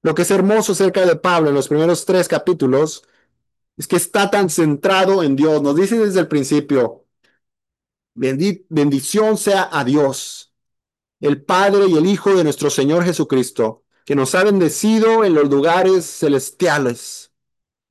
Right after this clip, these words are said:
con toda bendición espiritual." Nos escogió desde antes de la fundación del mundo en Él, nos redimió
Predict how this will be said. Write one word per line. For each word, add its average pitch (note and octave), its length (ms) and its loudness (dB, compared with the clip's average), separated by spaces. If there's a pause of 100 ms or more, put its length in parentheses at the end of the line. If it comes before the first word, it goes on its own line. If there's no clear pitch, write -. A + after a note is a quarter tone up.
(200)
con D3 300 -2
toda G#3+ 560 2
bendición F#3+ 1000 0 (100)
espiritual." C#3 840 -2 (2250)
Nos D3 180 -2
escogió D#3 840 0 (600)
desde D#3 240 2
antes G3 260 0
de F#3 100 2
la E3+ 100 2
fundación E3+ 680 0
del F3+ 160 2
mundo F#3 480 2
en D#3+ 140 2
Él, E3+ 320 2
nos C#3+ 120 0
redimió D3+ 840 2